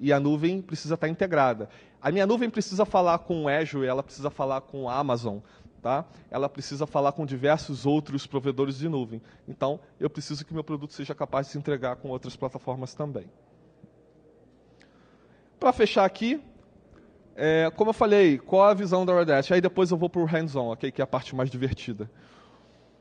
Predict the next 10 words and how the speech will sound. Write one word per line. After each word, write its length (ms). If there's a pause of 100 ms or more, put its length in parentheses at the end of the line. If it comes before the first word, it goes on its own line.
(800)
A 120
nossa 280
ideia 400
é 120
que 160
a 60
nuvem 440
seja 300
integrada, 640
né? 320